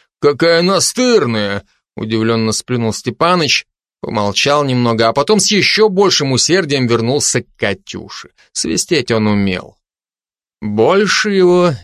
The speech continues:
никто не прерывал. И от этой тишины, заполнившей вражеский угол, ему вдруг стало так хорошо и спокойно.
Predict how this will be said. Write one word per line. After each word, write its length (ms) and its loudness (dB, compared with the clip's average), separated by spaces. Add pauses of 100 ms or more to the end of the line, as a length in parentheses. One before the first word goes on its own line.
(120)
никто 600 0
не 140 0
прерывал. 720 -6 (680)
И 100 0
от 240 2
этой 300 2
тишины, 640 0
заполнившей 640 0
вражеский 580 0 (120)
угол, 420 2 (340)
ему 280 -6
вдруг 240 -6
стало 500 -2 (300)
так 200 -4
хорошо 680 -2
и 80 0
спокойно. 920 -2